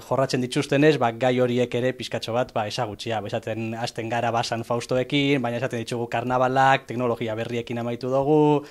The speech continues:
eta, bueno, ba, azkenian aurtengoan ikuste dut, e, poliki-poliki ja forma hartzen dagoela, eta variedade gehiago hartzen, e, dagoela, hasi ginenetik, e, ba, dagoeneko nik uste dut hiru urte edo ja joan zaizkigula, eta, bueno, ba, pena pixkatxo batekin baita be, ba,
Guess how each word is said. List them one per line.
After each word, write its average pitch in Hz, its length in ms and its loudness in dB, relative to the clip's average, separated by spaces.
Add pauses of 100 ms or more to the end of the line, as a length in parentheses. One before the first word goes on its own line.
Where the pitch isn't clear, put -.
(420)
eta, 120 640 2
bueno, 135 240 6 (400)
ba, 117 320 0
azkenian 135 480 2
aurtengoan 135 560 2
ikuste 131 240 -4
dut, 143 220 0
e, 123 100 4
poliki-poliki 127 720 0
ja 135 180 6
forma 131 400 4
hartzen 127 300 -2
dagoela, 143 680 6
eta 147 220 4
variedade 131 400 4
gehiago 127 320 2
hartzen, 127 320 0
e, 127 320 2
dagoela, 139 540 4
hasi 131 180 -4
ginenetik, 131 640 -2
e, 123 100 -2 (260)
ba, 107 160 -6
dagoeneko 117 580 -2
nik 113 160 -8
uste 123 140 -6
dut 117 180 -8
hiru 117 240 -4
urte 120 240 -4
edo 113 160 0
ja 123 140 2 (340)
joan 120 160 0
zaizkigula, 127 540 2 (260)
eta, 107 640 -6
bueno, 139 240 4
ba, 127 160 6
pena 156 320 4
pixkatxo 143 320 0
batekin 143 260 0
baita 143 280 4
be, 160 100 8
ba, 139 140 8